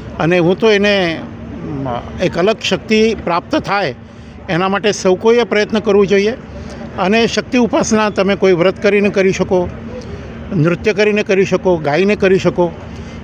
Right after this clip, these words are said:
દરેક જણને પોતાના ઉપાસનાનું આપણા દેશમાં સ્વતંત્રતા છે અને આપણે ત્યાં નવદા ભક્તિનું જે વર્ણન છે એની શરૂઆત જ એવી છે, નૃત્યમ છે ગીતમ છે. તો અહીંયા નૃત્ય અને ગીત એના માધ્યમથી અદ્ભુત શક્તિ ઉપાસના અહીંયા થઈ રહી છે.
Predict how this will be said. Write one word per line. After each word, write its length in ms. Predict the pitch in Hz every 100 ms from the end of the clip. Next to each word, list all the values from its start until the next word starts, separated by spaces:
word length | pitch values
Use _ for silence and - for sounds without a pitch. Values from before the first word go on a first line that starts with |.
| -
દરેક 280 | 170 247 226
જણને 320 | 226 226 233
પોતાના 440 | 233 196 208 214 220
ઉપાસનાનું 800 | 202 220 196 208 202 202 240
આપણા 240 | 190 196 190
દેશમાં 400 | 170 175 - 170
સ્વતંત્રતા 640 | 202 165 185 175 170 160
છે 200 | 143 147 110 - - - - - 180
અને 160 | 180
આપણે 280 | 180 147 196
ત્યાં 160 | 208 208
નવદા 540 | 180 185 208 196 202
ભક્તિનું 420 | 185 - 208 202
જે 60 | 202
વર્ણન 380 | 175 170 208 202
છે 200 | 196 190
એની 160 | 196
શરૂઆત 360 | - 175 214 302
જ 140 | 202
એવી 180 | 180 165
છે, 180 | 185 214 - - 208 165
નૃત્યમ 380 | 180 - 233 220
છે 120 | 214
ગીતમ 380 | 170 180 190 165
છે. 140 | 127 - - - - - - -
તો 120 | 196
અહીંયા 520 | 202 - 180 202 214 202
નૃત્ય 400 | 190 190 - 349
અને 200 | 311 180
ગીત 220 | 208 - - - - - - -
એના 200 | 170 202
માધ્યમથી 600 | 185 160 196 202 214 214
અદ્ભુત 420 | - 160 147 233
શક્તિ 280 | 240 185 226
ઉપાસના 420 | 202 196 185 185
અહીંયા 240 | 185 175 175
થઈ 240 | 175 175
રહી 160 | 175 147
છે. 340 | 127 101 -